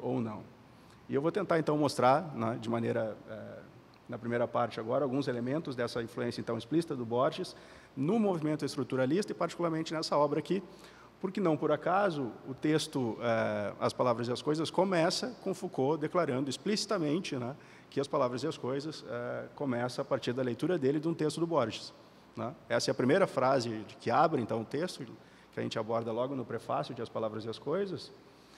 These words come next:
em que eu vou ler essa passagem, então, porque ela é, ela é importante porque a gente vai ver depois, né? Eh, diz ele, eh, "Esse texto nasceu, então,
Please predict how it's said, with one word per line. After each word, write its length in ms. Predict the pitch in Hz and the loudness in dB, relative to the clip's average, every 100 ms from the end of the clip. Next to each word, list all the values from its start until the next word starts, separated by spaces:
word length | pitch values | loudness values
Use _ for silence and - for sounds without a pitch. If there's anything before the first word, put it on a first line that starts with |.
| - - - | -20 -16 -6
em 100 | 131 | -6
que 560 | 131 143 143 143 143 127 | 0 2 4 2 2 2
eu 80 | |
vou 140 | 127 139 | 6 8
ler 180 | 135 160 | 10 8
essa 200 | - 123 | 6 2
passagem, 400 | 120 139 131 131 | 2 4 4 2
então, 200 | 139 156 | -4 -6
porque 220 | - 147 | -6 -4
ela 160 | 135 | -2
é, 340 | 131 135 135 127 | 0 0 -2 -4
ela 140 | 123 135 | -6 -4
é 40 | |
importante 380 | 131 127 131 123 | -2 -2 -2 -4
porque 140 | 135 | -6
a 20 | |
gente 80 | 127 | -2
vai 100 | 131 | 0
ver 120 | 120 | 2
depois, 440 | 127 127 110 95 90 | 0 -2 -2 -4 -6
né? 180 | 110 170 - - - - - - - - - | -6 -6 -10 -20 -20 -20 -20 -20 -20 -20 -14
Eh, 300 | 104 107 107 - 117 | -10 -8 -8 -12 -6
diz 200 | 151 123 | -4 -2
ele, 200 | 107 90 - - - - - - - - - - - - - - | -4 -6 -14 -20 -20 -20 -20 -20 -20 -20 -20 -20 -20 -20 -16 -8
eh, 320 | 113 107 104 | -6 -6 -2
"Esse 240 | 139 147 156 | 0 2 4
texto 360 | - 196 - | 6 6 8
nasceu, 380 | 156 139 151 165 | 4 6 8 8
então, 520 | 175 131 139 196 254 | 8 6 4 2 -2